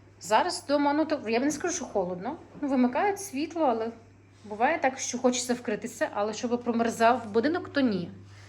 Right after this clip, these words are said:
Нормально ще якось. От. Але стоять. Е, там ті букетики я вже, вони вже все, вони вже, вони ж тиждень постояли. Постояли в тиждень, я вчора вже винесла. А троянди ще от стоять,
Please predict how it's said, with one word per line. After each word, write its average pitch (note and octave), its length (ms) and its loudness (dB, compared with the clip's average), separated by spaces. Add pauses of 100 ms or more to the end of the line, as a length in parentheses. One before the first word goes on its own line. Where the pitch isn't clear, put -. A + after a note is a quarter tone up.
(280)
Нормально G#3+ 520 4
ще E3+ 200 -10
якось. D#3+ 360 -10 (760)
От. F3+ 280 -10 (460)
Але G#3 200 2
стоять. A#3 560 0 (540)
Е, G#3 400 -4 (880)
там B3 200 6
ті B3 120 -2
букетики A3 640 0 (120)
я G#3 140 2
вже, F#3 300 -4 (960)
вони A3 220 0
вже F#3+ 120 -4
все, G3+ 280 -2
вони A3 280 -4
вже, G#3 220 -4
вони D4 220 6
ж - 100 0
тиждень F#3+ 240 0
постояли. E3 420 -10 (300)
Постояли G#3 280 -4
в G#3 40 -12
тиждень, E4 140 -2
я C#4 60 4
вчора C4+ 260 6
вже A#3 300 0 (540)
винесла. F#3 500 -4 (440)
А F#3 140 -10
троянди G#3+ 500 -2
ще - 260 -6
от G#3+ 160 -12
стоять, - 640 -14